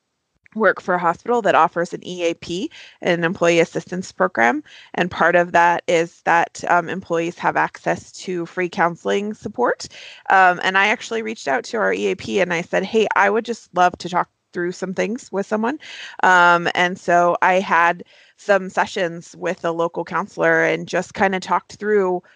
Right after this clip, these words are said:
how I was feeling and what I was, what I was concerned about. And it really gave me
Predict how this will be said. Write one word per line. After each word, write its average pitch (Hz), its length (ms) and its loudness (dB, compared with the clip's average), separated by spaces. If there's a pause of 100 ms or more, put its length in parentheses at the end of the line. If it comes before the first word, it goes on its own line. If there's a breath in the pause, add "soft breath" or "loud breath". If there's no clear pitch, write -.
(120)
how 185 180 6
I 185 80 4
was 185 180 -4
feeling 226 500 -2
and 165 240 -4 (100)
what 196 260 2
I 214 120 6
was, 185 440 -2
what 190 220 0
I 208 120 6
was 190 180 -2
concerned 170 480 -8
about. 240 280 2
And 214 140 -4
it 220 160 -4
really 254 360 -8
gave 202 460 -4
me 202 440 -4